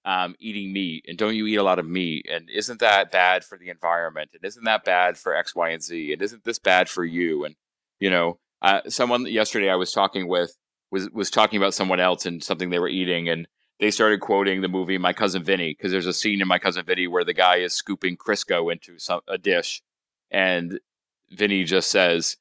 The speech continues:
"Ha-, have you not heard about the cholesterol problem that we have in the United States?" Um, I, I think sometimes it's a, it's a quote unquote, "I just care about you" message, but it really is me saying, someone saying,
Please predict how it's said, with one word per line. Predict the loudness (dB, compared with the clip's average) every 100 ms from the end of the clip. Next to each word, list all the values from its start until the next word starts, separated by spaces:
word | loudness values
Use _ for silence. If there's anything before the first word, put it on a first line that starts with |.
| _ _ 0
"Ha-, | 0 0 -4
have | 0
you | 2
not | 2 2
heard | 2 0 0
about | -2
the | -2
cholesterol | -2 -2 -2 -2 0 0
problem | 0 -2 -2
that | -6 -2
we | 0
have | 0
in | 0
the | -2
United | 0 0 0
States?" | 0 0 0 -6 -8 _ _ _ -2
Um, | 2 4 2 -4 _ -14
I, | -14 _ _ 0
I | 2 4
think | 2 0
sometimes | 0 0 2 2 2 -2 -6 -12 _ _ -6
it's | -2 0 2
a, | 4 4 0 -4 _ _ _ _ _ _ _ -4
it's | -2 0
a | -4
quote | -2 2 4 4
unquote, | 2 4 4 4
"I | 4 4
just | 2 -2
care | 0 2 2
about | 2 2 0
you" | -2 -2
message, | -2 -2 -4 -6 -10 -20 _ _ _ _ 0
but | 2
it | 2
really | 2 4 4 2
is | 0
me | -2 0
saying, | 2 2 2 -2 -4
someone | -2 0 0
saying, | 2 2 2 -2